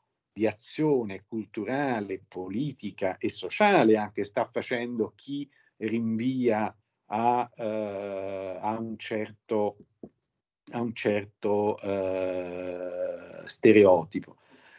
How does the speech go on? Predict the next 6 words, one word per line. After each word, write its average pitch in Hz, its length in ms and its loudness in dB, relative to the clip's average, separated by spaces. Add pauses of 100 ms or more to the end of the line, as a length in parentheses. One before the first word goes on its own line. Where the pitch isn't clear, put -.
(600)
Ma, 214 200 8 (560)
ma 214 160 6
siamo 269 340 6
sicuri 196 640 -2
che... 151 420 2 (800)
Allora, 127 540 2